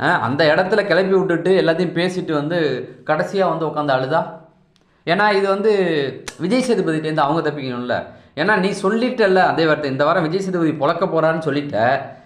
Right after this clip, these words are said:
இப்ப விஜய் சேதுபதி உன்னை தான் பொழக்க போறாரு அப்படின்னோடனே அந்த பொண்ணு உட்காந்து அழ ஆரம்பிச்சிருச்சு. நல்லா பண்றமா டிராமா, ஆ, பயங்கரம்தான். பதினாறாயிரம் ஓட்டுகள் வாங்கியிருக்காங்க. அடுத்து ரயான். பதினாறாயிரம் ஓட்டுகள் வாங்கியிருக்காரு.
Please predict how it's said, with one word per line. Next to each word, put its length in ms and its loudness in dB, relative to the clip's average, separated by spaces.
இப்ப 200 -2
விஜய் 240 2
சேதுபதி 320 2
உன்னை 240 0
தான் 120 0
பொழக்க 220 2
போறாரு 500 0
அப்படின்னோடனே 400 0
அந்த 200 0
பொண்ணு 200 -2
உட்காந்து 220 -2
அழ 180 2
ஆரம்பிச்சிருச்சு. 760 -4
நல்லா 480 0
பண்றமா 440 0
டிராமா, 520 0
ஆ, 400 2
பயங்கரம்தான். 640 0
பதினாறாயிரம் 560 2
ஓட்டுகள் 320 2
வாங்கியிருக்காங்க. 500 0
அடுத்து 400 0
ரயான். 320 0
பதினாறாயிரம் 520 2
ஓட்டுகள் 380 -2
வாங்கியிருக்காரு. 680 -4